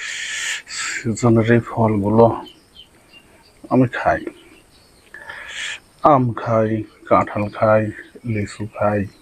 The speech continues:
আর সব ধরনের ফলই খাই। কারণ যে সিজনে যে ফল, সেই সিজনে সেই ফল ওয়েদার উপযোগী, এবং আপনি যদি এগুলো খান, সুস্থ থাকবেন,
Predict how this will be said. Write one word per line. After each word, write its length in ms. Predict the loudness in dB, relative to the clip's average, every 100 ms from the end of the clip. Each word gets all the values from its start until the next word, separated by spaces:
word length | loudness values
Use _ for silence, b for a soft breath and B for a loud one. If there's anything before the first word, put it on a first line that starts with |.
| _ _ B B B B B B
আর 180 | 2 2
সব 280 | 2 4 4
ধরনের 320 | 4 2 0 -2 0
ফলই 280 | 0 0
খাই। 280 | -6 -8 -12 -12 _ _ _ _ B B B B B B B B B B B B -2
কারণ 260 | 4 6 8 6 2 -8
যে 240 | 2 6 6
সিজনে 460 | 4 4 6 6 4
যে 180 | 4
ফল, 480 | 2 2 4 6 6 2
সেই 280 | -6 -2 -2
সিজনে 420 | -2 -4 0 2 2
সেই 300 | 0 2 2 0
ফল 340 | -4 0 2 0 -4 B B B B _ _ _ _ 2
ওয়েদার 400 | 6 6 6 2
উপযোগী, 600 | -4 -4 -2 -2 0 0 -2 -12 _ _ -12 0
এবং 140 | 2 2 2
আপনি 240 | 0 4 2
যদি 160 | 6 6
এগুলো 260 | 6 4 0
খান, 460 | 0 2 4 2 -2 _ B B B B B B B B B
সুস্থ 500 | -2 4 4 4 0
থাকবেন, 480 | 2 0 0 -6